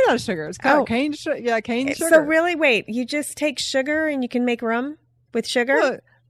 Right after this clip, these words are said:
Speaker 1: well, yeah, you ferment it, you know, you boil down.
Speaker 2: I
Speaker 1: Why
Speaker 2: did
Speaker 1: do you
Speaker 2: not know
Speaker 1: think,
Speaker 2: that.
Speaker 1: why
Speaker 2: I
Speaker 1: do you think rum comes from the Caribbean? That's
Speaker 2: I
Speaker 1: what they
Speaker 2: didn't
Speaker 1: grow in
Speaker 2: know.
Speaker 1: the Caribbean.
Speaker 2: I lo-, I,
Speaker 1: Yay!
Speaker 2: that's what I drink usually. Okay, so then
Speaker 1: Okay.
Speaker 2: my next guess.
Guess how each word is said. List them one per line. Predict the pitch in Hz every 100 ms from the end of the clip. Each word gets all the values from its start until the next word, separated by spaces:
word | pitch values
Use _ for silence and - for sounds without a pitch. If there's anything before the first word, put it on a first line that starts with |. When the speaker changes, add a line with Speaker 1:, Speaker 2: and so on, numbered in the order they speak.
| -
Speaker 1:
well, | 494 480
yeah, | 339
you | 214 226
ferment | - 262 220 190
it, | 226 240
you |
know, | 214
you | 214 240
boil | 247 220 208
down. | 208 214 240
Speaker 2:
I | 339
Speaker 1:
Why |
Speaker 2:
did | 240
Speaker 1:
do |
you | 294
Speaker 2:
not | 269 269
know | 370
Speaker 1:
think, | 330
Speaker 2:
that. | 226 - - _
Speaker 1:
why | 277 311
Speaker 2:
I |
Speaker 1:
do |
you | 359
think | 339 277
rum | 262 294 320 294
comes | 285 285
from | 294
the | 285
Caribbean? | - 269 370 381 175 160
That's | 302
Speaker 2:
I |
Speaker 1:
what | 359
they | 285
Speaker 2:
didn't | 269
Speaker 1:
grow | 240
in | 294
Speaker 2:
know. | 269 349
Speaker 1:
the | 508
Caribbean. | 294 226 220 226 269
Speaker 2:
I | 359
lo-, | - 359 320 285
I, | 302
Speaker 1:
Yay! | 285
Speaker 2:
that's | 320 -
what | 415
I | 392 359
drink | 320 320 302
usually. | 262 233 220 196 185
Okay, | 208 202 170 -
so | - 220
then | 214 226
Speaker 1:
Okay. |
Speaker 2:
my | 214
next | 220 220 - - - _ -
guess. | 190 196 214 - -